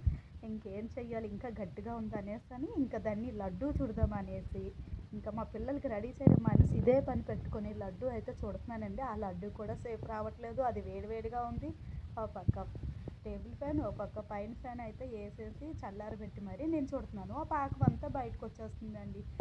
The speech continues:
ఇంకా లోపల స్వీట్ అయితే ఉండట్లేదు లడ్డు. నాకైతే ఏం చేయాలో అస్సలు అర్థం కాలేదు. ఇలా కాదు అని మళ్ళీ ఏం చేశాను, ఆ పాకం అంతా వేసి ఇంకో ప్లేట్లో పెట్టి అది కొంచెం ఎండబెట్టానండి. మొత్తానికైతే స్వీట్ బూందీ ఇలాగ వచ్చింది.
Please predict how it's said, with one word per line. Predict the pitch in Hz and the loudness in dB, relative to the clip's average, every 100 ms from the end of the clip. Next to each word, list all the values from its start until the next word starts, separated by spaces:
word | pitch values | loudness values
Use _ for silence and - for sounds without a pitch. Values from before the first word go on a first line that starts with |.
| - - | 8 8
ఇంకా | 294 | 4
లోపల | 262 208 214 254 | -2 -2 -4 -6
స్వీట్ | 240 220 226 240 | -6 -6 -6 -8
అయితే | 233 269 | -8 -6
ఉండట్లేదు | 262 220 208 208 214 202 | -4 -4 -6 -6 -6 -6
లడ్డు. | 202 190 180 202 | -8 -8 -8 -8
నాకైతే | 214 208 202 190 262 226 202 | -8 -8 -8 -8 -8 -8 -8
ఏం | 233 277 | -6 -6
చేయాలో | - 262 254 | -8 -8 -10
అస్సలు | - - | -12 -12
అర్థం | 262 208 233 | -10 -10 -10
కాలేదు. | 226 208 226 | -8 -8 -8
ఇలా | 208 214 | -8 -8
కాదు | - 214 214 233 | -10 -10 -10 -6
అని | 220 220 | -6 -6
మళ్ళీ | 208 196 254 | -6 -6 -6
ఏం | 247 240 | -6 -6
చేశాను, | 233 - 214 - - - - | -4 -2 -2 -6 -8 -6 -4
ఆ | |
పాకం | 269 254 240 247 | -2 -2 -2 -4
అంతా | 226 226 254 | -6 -6 -6
వేసి | 220 - | -6 -6
ఇంకో | 311 233 | -6 -6
ప్లేట్లో | 220 214 208 - 240 | -8 -10 -10 -10 -10
పెట్టి | 214 381 | -8 -6
అది | 302 220 | -6 -8
కొంచెం | 226 214 - | -6 -6 -6
ఎండబెట్టానండి. | 214 190 196 226 220 208 196 185 226 - - - - - - | -8 -8 -8 -10 -10 -10 -10 -10 -12 -12 -12 -14 -12 -10 -4
మొత్తానికైతే | - 277 - - 262 247 240 220 302 | 0 0 0 -4 -4 -4 -6 -6 -8
స్వీట్ | - 240 233 247 | -10 2 2 4
బూందీ | 247 277 | -4 -2
ఇలాగ | 339 233 220 | -2 -2 -4
వచ్చింది. | 208 - 240 214 202 | -6 -10 -12 -10 -10